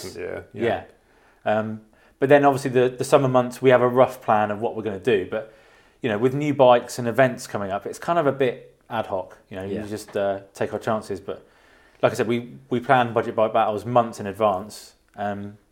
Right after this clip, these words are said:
Speaker 2: and that takes, that takes some serious planning.
Speaker 3: Mm.
Speaker 2: Um,
Speaker 1: And
Speaker 2: not
Speaker 1: lu-, and luck, you know,
Speaker 2: And luck,
Speaker 1: it,
Speaker 2: yeah.
Speaker 1: uh, it,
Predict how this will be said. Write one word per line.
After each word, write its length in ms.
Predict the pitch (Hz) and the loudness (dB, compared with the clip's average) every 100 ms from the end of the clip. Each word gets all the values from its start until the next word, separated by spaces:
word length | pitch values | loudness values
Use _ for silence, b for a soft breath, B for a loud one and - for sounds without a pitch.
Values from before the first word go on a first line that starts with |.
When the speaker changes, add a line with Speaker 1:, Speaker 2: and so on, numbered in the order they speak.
| b b b b 110 | b b b b -6
Speaker 2:
and 80 | |
that 120 | 110 110 | -6 -2
takes, 520 | 107 - - - _ - | -6 -6 -14 -18 _ -8
that 100 | 135 | -4
takes 200 | 143 135 | -2 -4
some 100 | 117 | -10
serious 340 | - 123 101 - | -4 -2 -2 0
planning. 360 | 113 82 90 104 _ _ _ _ - | -2 -2 -12 -20 _ _ _ _ -14
Speaker 3:
Mm. 220 | 98 92 | -12 -8
Speaker 2:
Um, 340 | 98 95 92 92 _ _ _ _ - | -6 -6 -8 -16 _ _ _ _ -4
Speaker 1:
And 120 | 135 | 0
Speaker 2:
not 20 | 135 | 4
Speaker 1:
lu-, 240 | 156 143 | 4 4
and 100 | 147 | 4
luck, 320 | 160 110 - - - | 6 4 -2 -18 -4
you 60 | |
know, 80 | 120 | -2
Speaker 2:
And 80 | 110 | 2
luck, 100 | 104 | 0
Speaker 1:
it, 140 | 104 | 2
Speaker 2:
yeah. 80 | 113 | 2
Speaker 1:
uh, 80 | 143 165 | 4 2
it, 160 | - | -4